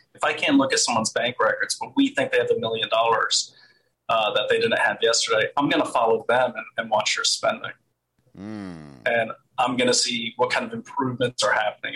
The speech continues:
Speaker 1: at their house or has their car upgraded. The same way police catch bank robbers most of the time is they never catch 'em in the act. They catch 'em in the act of buying a bunch of things.
Speaker 2: Yeah.
Speaker 1: So I'm, I'm gonna try to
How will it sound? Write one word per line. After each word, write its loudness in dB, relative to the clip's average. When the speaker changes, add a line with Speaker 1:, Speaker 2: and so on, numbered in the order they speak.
Speaker 1:
at -10
their -4
house -2
or -4
has 0
their 0
car 0
upgraded. -4
The -4
same 4
way 2
police -4
catch 0
bank -2
robbers 0
most -2
of -12
the -8
time -2
is -4
they 4
never 2
catch 0
'em -4
in -8
the -4
act. 0
They -4
catch -2
'em -16
in -12
the -2
act -2
of -16
buying -4
a -4
bunch -6
of -20
things. -12
Speaker 2:
Yeah. -8
Speaker 1:
So 2
I'm, 4
I'm 6
gonna 4
try 2
to 2